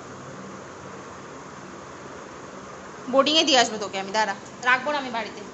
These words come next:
অসভ্য, এরকম কুকুরকে বাড়িতে রাখা যায় না, অসম্ভব। এ-, এ-, এরকম করবি?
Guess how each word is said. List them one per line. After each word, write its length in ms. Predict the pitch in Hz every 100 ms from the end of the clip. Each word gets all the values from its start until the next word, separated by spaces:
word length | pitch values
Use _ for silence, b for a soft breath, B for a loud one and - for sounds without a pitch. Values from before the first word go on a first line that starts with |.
| -
অসভ্য, 380 | 220 311 - 311
এরকম 280 | 285 294 294
কুকুরকে 360 | 294 302 320
বাড়িতে 280 | 277 262 277
রাখা 220 | 269 254
যায় 220 | 254 233 196
না, 80 | 214 - - - - - -
অসম্ভব। 540 | 277 294 403 349 302 220 - - - - 254
এ-, 160 | 262
এ-, 160 | 302 269
এরকম 380 | 311 339 370 370
করবি? 380 | 381 453 262